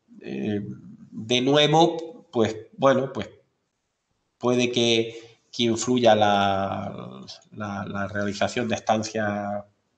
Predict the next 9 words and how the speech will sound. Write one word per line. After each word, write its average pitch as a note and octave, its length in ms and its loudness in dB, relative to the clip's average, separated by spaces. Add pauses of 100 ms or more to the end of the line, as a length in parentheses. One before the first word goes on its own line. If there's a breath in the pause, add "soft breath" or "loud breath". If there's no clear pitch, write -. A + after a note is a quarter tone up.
(280)
postdoctorales, D3 1000 4
eh, G#2 320 -6
como G2 500 -8 (480 soft breath)
en - 120 -8
este G#2 240 -2
caso, A2 280 2
sin A2+ 160 -6
embargo, A2 420 -2
como G2+ 540 -6